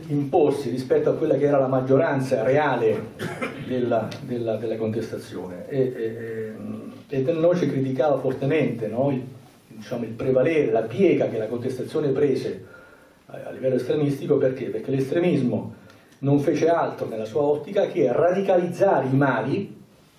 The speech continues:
della società, assumendo in maniera critica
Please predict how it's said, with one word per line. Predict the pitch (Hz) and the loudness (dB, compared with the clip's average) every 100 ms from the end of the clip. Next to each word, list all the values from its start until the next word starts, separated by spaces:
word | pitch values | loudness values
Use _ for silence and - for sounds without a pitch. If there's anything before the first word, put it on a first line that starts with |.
| - | -8
della | - 202 - | 2 4 4
società, | 139 131 165 190 208 | 4 2 2 0 0
assumendo | 180 160 180 151 131 113 98 - - | 0 2 4 4 4 2 0 -4 -8
in | |
maniera | 120 131 156 190 | -4 2 4 4
critica | 185 131 127 131 185 | 2 0 2 2 2